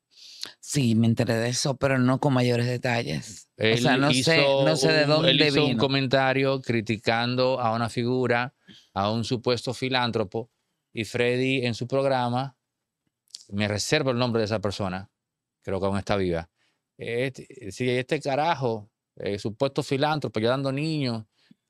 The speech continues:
Speaker 2: que lo que es un tan, tan, tan, tan", y al otro día fueron a la casa y la tirotearon, tan, tan, tan, tan.
Speaker 1: Sí, eso, eso es algo que sale en la misma película también, y sí que nos enteramos, pero no, no,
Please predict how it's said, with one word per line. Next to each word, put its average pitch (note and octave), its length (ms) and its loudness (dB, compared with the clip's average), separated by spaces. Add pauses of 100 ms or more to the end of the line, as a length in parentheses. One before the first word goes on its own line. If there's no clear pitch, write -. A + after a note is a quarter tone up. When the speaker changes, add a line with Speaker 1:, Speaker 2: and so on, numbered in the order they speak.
Speaker 2:
que A2+ 100 -2
lo A2+ 120 0
que D3 140 2
es C3+ 40 2
un C#3+ 180 0
tan, C#3+ 300 0
tan, C#3+ 280 0
tan, C#3 260 0
tan", C3+ 280 -2 (460)
y C3 500 -2
al C3 200 0
otro D3 220 0
día D3+ 240 0
fueron C3+ 280 0
a C#3+ 80 2
la C#3+ 140 0
casa C3 420 0
y D3+ 60 0
la A#2 140 0
tirotearon, G2+ 580 -2
tan, A#2 200 0
tan, A#2 180 -2
tan, A2+ 200 -2
tan. A#2+ 240 -2
Speaker 1:
Sí, D3+ 360 0
eso, D#3 240 0
eso F3 120 -2
es D#3 120 0
algo A3 280 4
que G3+ 120 0
sale E3+ 200 4
en F3+ 80 2
la F3+ 80 2
misma C#3+ 340 0
película B2+ 420 0
también, C3+ 360 2
y E3+ 120 2
sí C#3+ 100 -4
que D3 140 0
nos D3 140 2
enteramos, C#3+ 460 0
pero C#3 160 2
no, C3+ 480 0 (720)
no, B2+ 360 0